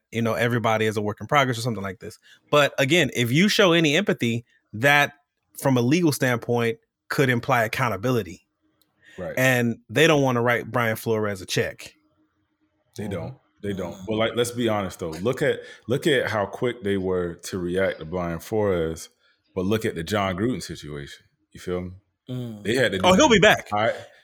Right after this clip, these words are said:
Speaker 3: Mm.
Speaker 2: entire investigation. Yeah, no, and, and, and he
Speaker 3: Mm-hmm.
Speaker 2: probably, th-, there's probably a chance he will be back. But, but they,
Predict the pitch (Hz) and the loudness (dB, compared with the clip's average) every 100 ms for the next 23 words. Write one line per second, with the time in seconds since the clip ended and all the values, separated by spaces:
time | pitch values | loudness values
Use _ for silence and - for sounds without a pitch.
0 | _ 135 123 117 110 104 98 104 - 107 | _ -8 -2 2 2 2 0 -2 -2 -2
1 | 117 131 - 73 120 127 113 - 117 131 | -2 -4 -8 -2 0 2 0 -2 -2 0
2 | 123 117 117 117 135 143 147 160 135 117 | 0 0 -2 0 0 0 2 2 0 -4
3 | 107 _ 110 107 123 123 135 180 165 - | -8 _ -4 -2 -4 -4 -2 -2 -2 -2
4 | 147 147 156 156 180 123 80 78 78 _ | -2 -2 -4 -4 -4 -4 -8 -8 -10 _
5 | - - _ 107 104 95 101 98 - - | -20 -20 _ -4 -2 -2 -2 -2 -4 -12
6 | _ _ _ _ - 127 120 | _ _ _ _ -2 -2 -2